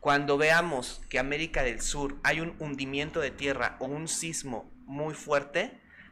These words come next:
los siguientes somos nosotros, pasando de siete a doce días ese movimiento para tomar precauciones. La luna rige sobre todo esto. Número seis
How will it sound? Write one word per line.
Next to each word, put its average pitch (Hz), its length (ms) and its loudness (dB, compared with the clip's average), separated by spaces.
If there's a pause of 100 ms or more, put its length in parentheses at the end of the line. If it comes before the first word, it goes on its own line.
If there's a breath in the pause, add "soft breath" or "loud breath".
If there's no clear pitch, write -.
(120 soft breath)
los 208 300 6
siguientes 175 800 0 (160)
somos 139 380 -4
nosotros, 135 680 -4 (260 soft breath)
pasando 139 760 0
de 127 200 -2
siete 208 680 2 (160)
a 139 140 0
doce 143 340 -4
días 143 340 -4
ese 135 200 -8
movimiento 117 640 -10 (420 soft breath)
para 131 260 0
tomar 123 380 -4
precauciones. 127 840 -8
La 147 380 2
luna 170 560 0 (200)
rige 175 420 -4
sobre 143 260 0
todo 147 300 2
esto. 160 380 -2 (140)
Número 208 500 6
seis 185 720 4